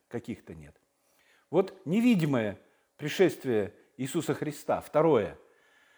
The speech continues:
Вот раз в церкви, кто покаялся и стали членами церкви, их нет, а кто не покаялся, сидят здесь. И пастор перед ними выступает, потому что он, да, как бы необращённый.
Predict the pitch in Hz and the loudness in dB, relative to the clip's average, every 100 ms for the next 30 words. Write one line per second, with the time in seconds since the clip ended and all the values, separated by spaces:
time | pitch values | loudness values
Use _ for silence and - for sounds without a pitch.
0 | _ _ 143 156 _ _ - 208 294 - | _ _ -8 -8 _ _ 2 6 6 6
1 | - - _ _ - 196 180 - 120 160 | -8 -18 _ _ -2 2 2 0 -6 -4
2 | 151 170 175 220 156 - 127 - 208 156 | -2 0 0 0 0 -4 -6 -4 -4 -4
3 | - 123 107 104 - 101 - 120 285 - | -6 -6 -6 -8 -8 -12 -8 -4 -2 0
4 | 202 208 - _ _ _ 135 - 202 202 | 0 -2 -6 _ _ _ -8 -2 0 0
5 | 220 269 240 139 - 147 190 165 101 95 | -2 0 -2 -4 -8 -4 -4 -4 -10 -14
6 | 95 _ _ _ _ _ _ _ _ _ | -16 _ _ _ _ _ _ _ _ _
7 | _ _ - 120 190 151 - 120 127 147 | _ _ -10 -4 -2 -2 -4 -6 -6 -6
8 | 160 131 - - 82 78 - _ 98 107 | -8 -12 -16 -14 -12 -12 -16 _ -18 -16
9 | 104 92 110 147 98 87 - _ - - | -16 -14 -14 -14 -16 -18 -20 _ -20 -20
10 | - _ 120 127 127 117 - 113 95 85 | -20 _ -8 -6 -6 -8 -12 -12 -16 -18
11 | 76 | -20